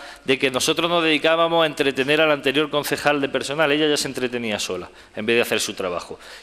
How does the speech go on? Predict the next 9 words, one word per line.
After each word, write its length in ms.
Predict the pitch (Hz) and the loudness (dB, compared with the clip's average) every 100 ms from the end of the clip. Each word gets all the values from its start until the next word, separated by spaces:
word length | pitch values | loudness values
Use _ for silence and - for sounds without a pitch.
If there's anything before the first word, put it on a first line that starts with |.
| - | -4
Y 80 | 117 | 0
lo 100 | 113 | 2
denunciábamos 760 | 113 110 104 135 143 139 131 | 0 -2 -2 2 2 2 -2
constantemente 680 | - 107 120 120 113 117 117 | -6 -4 -2 -2 -4 -4 -4
cuando 200 | 110 104 | -4 -4
estábamos 420 | - 107 104 104 | 0 2 4 2
en 80 | 98 | 0
la 60 | 101 | 0
oposición. 540 | 107 110 107 160 | -2 -2 0 0